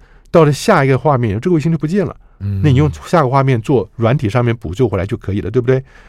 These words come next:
Speaker 1: 听起来很简单，no，因为有一些顺变天体的现象，
Speaker 2: 嗯。
Speaker 1: 它就只有在那一刻发生在那一刹那。
Speaker 2: 嗯。
Speaker 1: 如果被挡掉了，你后面是补不回来的。
Speaker 2: 你刚刚讲的名词叫什么？顺变。
Speaker 1: 顺变、瞬间变化。
Speaker 2: 嗯哼。
Speaker 1: 瞬间变化，无论像我们以前说的，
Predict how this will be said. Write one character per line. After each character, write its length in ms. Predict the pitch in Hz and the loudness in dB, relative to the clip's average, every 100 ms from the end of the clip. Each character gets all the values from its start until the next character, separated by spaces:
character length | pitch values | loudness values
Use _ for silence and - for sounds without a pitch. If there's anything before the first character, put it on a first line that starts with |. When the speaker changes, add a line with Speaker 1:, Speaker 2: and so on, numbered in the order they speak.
| - - | -20 -2
Speaker 1:
听 180 | 165 | -2
起 80 | 170 | 0
来 100 | 98 | -4
很 160 | 92 95 | -6 -8
简 160 | - - | -8 -12
单， 180 | 82 73 _ _ - | -12 -12 _ _ -10
no， 300 | 80 76 95 - _ _ _ _ _ - | -6 -6 -8 -14 _ _ _ _ _ 0
因 100 | 156 | 2
为 100 | 113 | 4
有 240 | 110 80 | 0 -2
一 80 | 120 | -6
些 220 | - 131 | -2 -2
顺 400 | 131 - 170 110 | -2 -2 -2 -2
变 200 | 127 101 | -2 -4
天 220 | - 113 | -2 -6
体 80 | 123 | -6
的 100 | - | -12
现 200 | 98 101 | -8 -8
象， 180 | 80 104 | -6 -10
Speaker 2:
嗯。 40 | - | -6
Speaker 1:
它 140 | - | -2
就 80 | 151 | 0
只 140 | 131 143 | 0 0
有 100 | 92 | 0
在 160 | 120 | 0
那 180 | 120 147 | 2 0
一 120 | 104 | -2
刻 180 | - 117 | -2 -4
发 220 | - 104 | -2 -4
生 160 | 110 107 | -2 -4
在 100 | 104 | -4
那 160 | 107 | -4
一 80 | 87 | -6
刹 220 | - 76 | -6 -8
那。 120 | 76 71 _ _ _ | -8 -12 _ _ _
Speaker 2:
嗯。 280 | 113 107 95 | -6 -4 0
Speaker 1:
如 80 | 127 | 2
果 80 | 127 | 4
被 120 | 135 | 2
挡 220 | 131 82 | 0 -2
掉 160 | 98 107 | -2 -4
了， 80 | 85 | -4
你 140 | 90 | -10
后 160 | - 127 | -4 -2
面 100 | 120 | -2
是 80 | 104 | -4
补 180 | 73 | -10
不 80 | 71 - | -12 -6
回 100 | 127 | -2
来 60 | |
的。 40 | 139 | 0
Speaker 2:
你 40 | |
刚 80 | 165 | 0
刚 120 | 180 | -2
讲 220 | 139 104 | -2 -2
的 80 | 120 | -2
名 220 | 110 104 | -2 -2
词 160 | 98 98 | -4 -4
叫 100 | 95 | -4
什 80 | 90 | -4
么？ 100 | 87 | -6
顺 360 | - 165 139 | -4 0 2
变。 100 | 101 | 2
Speaker 1:
顺 140 | 98 165 | 2 4
变、 380 | 131 135 87 | 4 2 0
瞬 280 | 98 - 143 | -4 0 0
间 240 | 110 120 123 | 2 -2 0
变 180 | 107 | -4
化。 200 | 87 98 101 | -4 -4 -2
Speaker 2:
嗯 220 | 95 87 | 0 0
哼。 300 | 90 95 104 | -2 -4 -6
Speaker 1:
瞬 240 | - 165 113 | -2 0 2
间 180 | 127 | 0
变 160 | 131 107 | 0 -2
化， 160 | 117 92 | -2 -2
无 120 | 120 | 2
论 120 | 127 | 2
像 160 | 139 113 | 2 -2
我 60 | |
们 100 | 90 | -2
以 40 | 110 | -4
前 160 | 101 | -4
说 160 | - 113 | -4 -2
的， 180 | 107 | -2